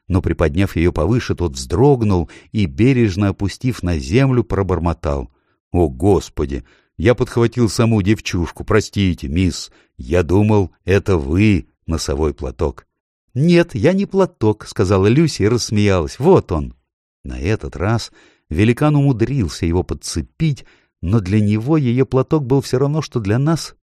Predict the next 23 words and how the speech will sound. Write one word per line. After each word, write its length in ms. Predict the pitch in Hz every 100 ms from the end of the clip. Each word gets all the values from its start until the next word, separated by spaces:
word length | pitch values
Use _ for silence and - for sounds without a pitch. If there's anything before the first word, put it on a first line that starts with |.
| _
песчинка. 800 | 147 135 - - 156 90 - 64 _ _ _ _
Поэтому, 420 | - 87 95 92 85
глядя, 320 | 95 113 87
как 200 | 85 90
он 100 | 90
серьёзным 760 | - 87 85 95 95 87 85
видом 360 | 85 104 87 76
трёт 380 | - 92 98 87
им 80 |
своё 260 | - 78 76
красное 460 | - 90 87 73 69
лицо, 500 | 69 - - 139 - _ _ _ -
Люси 300 | 76 90 -
сказала: 600 | 76 - 78 80 76 62 - _ _ _ _ _ _ _ -
«Боюсь, 560 | 90 131 220 214 - -
вам 260 | - 175 170
от 140 | 160
него 200 | 160 185
мало 300 | 147 180 180
проку, 560 | - 120 165 - 104 - -
мистер 460 | 71 117 - 95
Рамбл 360 | 82 92 90 87
Баффин». 540 | 82 82 - 71 64